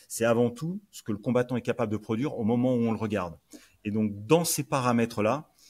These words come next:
il y a également, au-delà de la structure, au-delà du nerveux et au-delà du contexte, évidemment, en premier point, l'énergie du combattant. Est-ce que quand on regarde un combattant, c'est le premier round, le deuxième round, le troisième round ? Est-ce qu'on connaît son historique de blessure ?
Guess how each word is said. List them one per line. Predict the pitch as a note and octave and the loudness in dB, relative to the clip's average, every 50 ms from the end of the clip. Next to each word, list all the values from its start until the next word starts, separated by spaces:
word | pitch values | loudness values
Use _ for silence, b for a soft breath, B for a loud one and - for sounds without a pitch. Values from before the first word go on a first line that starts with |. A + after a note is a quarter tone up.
| b b - | b b -2
il | A2+ B2+ | 2 4
y | |
a | B2+ | 4
également, | B2 A#2 B2 A#2+ A#2+ B2+ B2 B2 A#2+ - - _ - | 4 6 4 4 4 4 2 0 -2 -6 -10 _ -2
au-delà | A#2+ B2 B2 A#2 B2 B2+ | 0 0 2 2 4 4
de | A#2+ A#2 | 4 4
la | A#2 | 2
structure, | A2 - - A2 G#2+ - - - F3 F3+ E3+ E3+ | 0 0 -4 -8 -8 -8 -6 -6 -6 -6 -4 -4
au-delà | - A#2 A2+ B2 C3 B2+ | -4 -2 2 4 4 4
du | A#2 A#2+ B2 | 4 4 2
nerveux | B2 A#2+ A2+ A2 A#2+ B2 A2+ | 2 2 2 0 0 0 0
et | F#2+ | 0
au-delà | G2 G2+ G2+ A2 A#2+ A#2 | 0 -2 0 0 0 0
du | A2+ G#2+ | 0 -2
contexte, | - G#2+ G#2 G#2 C#3+ D3+ - - - _ _ - | -4 -4 -6 -4 -4 -6 -6 -8 -18 _ _ -2
évidemment, | F#3+ F3 D3+ C3+ C3+ B2 A#2 A2 A#2+ C3+ C3+ - _ - | -2 0 0 0 0 2 2 2 2 0 -2 -4 _ -8
en | G2 | -8
premier | - - C3 B2 A2+ A#2 | -6 -4 -2 -2 -2 -2
point, | A2 _ - C3+ C3 B2+ | -4 _ -4 -2 0 2
l'énergie | B2 C3 C3 C3 B2+ B2 A#2 C#3+ D3+ | 2 4 4 4 2 2 0 -4 -6
du | C3+ B2 | -6 -6
combattant. | - B2 A#2+ A#2 A#2 - G#2+ F#2 - b b b b b b b | -2 -2 0 0 -2 -2 -6 -10 -12 b b b b b b b
Est-ce | A2+ G#2 - | -4 -4 -2
que | - A#2 | -2 -4
quand | A2 - C#3 B2+ C3 | -2 -2 -2 -2 0
on | B2 | 0
regarde | A2+ A#2+ A#2+ C3 C3+ C3 B2+ | 2 4 6 6 6 6 4
un | A2 | 2
combattant, | - A#2 A2 A2 A2+ - A#2+ A#2+ A#2+ | 0 0 0 0 2 0 -2 -4 -4
c'est | - - | -4 -6
le | F#2+ - | -6 -6
premier | - G#2+ G#2+ A2 A#2+ | -4 -4 -2 0 0
round, | B2 C#3 D#3 E3 E3+ D3 | 0 0 0 -2 -2 -2
le | A2+ | -2
deuxième | G2 G2+ F#2 G2+ G#2 G#2 | -4 -4 -4 -4 -4 -2
round, | G2+ G#2 A2 A#2 A#2 G#2+ | -2 -2 -2 -2 -2 -4
le | G2+ | -6
troisième | - - G2+ G2 A2+ A#2 A#2 | -6 -4 -4 -2 -2 -2 -2
round ? | B2 C#3+ D#3 E3+ F3 E3+ - B B B B B B | 0 -2 -2 -2 -4 -6 -10 B B B B B B
Est-ce | A2 - | -6 -4
qu'on | - A2+ A2 | -4 -4 0
connaît | A#2+ A#2 A#2+ | 0 0 0
son | A#2 - G#2 G2 G#2+ | 0 0 -2 0 0
historique | A#2+ - - - B2 C3+ C#3 B2 | 0 -2 -2 -2 -2 -2 -2 -2
de | C3+ | -2
blessure ? | B2 C3+ C3 - - E3+ F3+ G3 | 0 0 0 -2 -2 -4 -4 -4